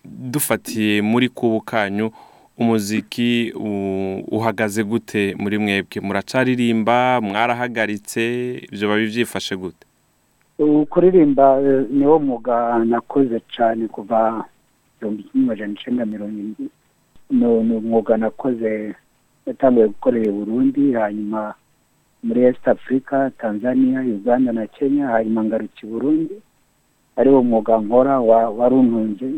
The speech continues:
Speaker 2: Gushika imyaka yose nari ndi i Burundi, no mu nyuma naravuye ngenda kubera ngenda mu ntuze kuba muri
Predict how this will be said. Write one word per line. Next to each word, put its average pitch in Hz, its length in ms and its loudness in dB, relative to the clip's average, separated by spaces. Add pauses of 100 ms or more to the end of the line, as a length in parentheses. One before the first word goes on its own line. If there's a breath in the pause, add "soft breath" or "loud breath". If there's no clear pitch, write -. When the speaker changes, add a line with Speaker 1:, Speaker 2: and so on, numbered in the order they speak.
(260)
Speaker 2:
Gushika 131 520 0
imyaka 131 960 2
yose 135 220 0
nari 127 200 2
ndi 120 160 -2
i - 20 -4
Burundi, 131 540 4
no 131 140 2
mu 117 200 -2
nyuma 120 600 2
naravuye 120 760 -2
ngenda 107 420 -8 (760)
kubera 113 720 2
ngenda 113 420 -4
mu 113 260 -4
ntuze 127 380 -4
kuba 123 400 0
muri 131 600 0